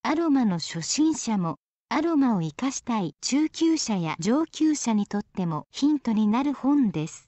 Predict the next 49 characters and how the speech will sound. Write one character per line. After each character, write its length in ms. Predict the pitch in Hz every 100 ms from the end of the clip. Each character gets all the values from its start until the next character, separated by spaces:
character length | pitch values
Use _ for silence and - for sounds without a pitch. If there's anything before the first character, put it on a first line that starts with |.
| -
以 120 | 262
上、 460 | 247 240 190 160 - _ _ _
興 280 | - 302 320
味 140 | 277
の 160 | 240 220
あ 60 | 214
る 140 | 202
方 320 | 180 - 175
は、 160 | 156 147 _ _ _
実 140 | - 180
際 380 | - - 294 294
の 140 | 294
商 280 | - 294 294
品 320 | - 233 185
を 160 | 170 -
Amazon 480 | 269 330 339 285 254
な 140 | 233
ど 120 | 220 196
で 220 | 165 165 -
ご 100 | 160
確 300 | 202 - 233
認 240 | 233 226
く 80 | 226
だ 160 | 220
さ 240 | - 220 214
い。 80 | -
今 240 | - 285 294
回 320 | - 220 190
は、 180 | 165 165 _ _ _
最 340 | _ 254 302 277
後 140 | 254
ま 140 | 208
で 200 | 175 165 -
お 80 | 165
付 220 | - -
き 200 | - 311
合 100 | 269
い 120 | 226
あ 80 | 226
り 140 | 269
が 120 | 302
と 200 | 311 262
う 20 | 226
ご 120 | 233
ざ 160 | 233
い 100 | 233
ま 120 | 220 240
し 120 | -
た。 180 | 208